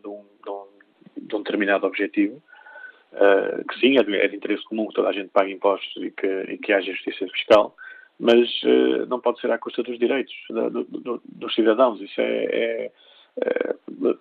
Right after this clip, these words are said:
costuma-se dizer que as ditaduras são mais eficazes que as democracias na, na, na prevenção da criminalidade. Isso, isso nem sempre é verdade, porque também sabemos que as ditaduras têm censura e por isso nem sempre sabemos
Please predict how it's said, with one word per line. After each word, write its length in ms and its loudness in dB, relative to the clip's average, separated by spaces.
costuma-se 340 6
dizer 220 8
que 120 2
as 60 2
ditaduras 520 2
são 80 -4
mais 200 0
eficazes 600 2
que 80 -6
as 100 -6
democracias 600 -2
na, 260 -4
na, 380 -8
na 100 -4
prevenção 380 -6
da 80 -6
criminalidade. 640 -6
Isso, 220 -2
isso 360 0
nem 140 4
sempre 240 4
é 40 8
verdade, 320 2
porque 180 -10
também 140 -6
sabemos 320 -8
que 80 0
as 60 -4
ditaduras 460 -4
têm 180 -10
censura 580 -2
e 80 -4
por 140 0
isso 160 2
nem 140 -2
sempre 220 -2
sabemos 380 0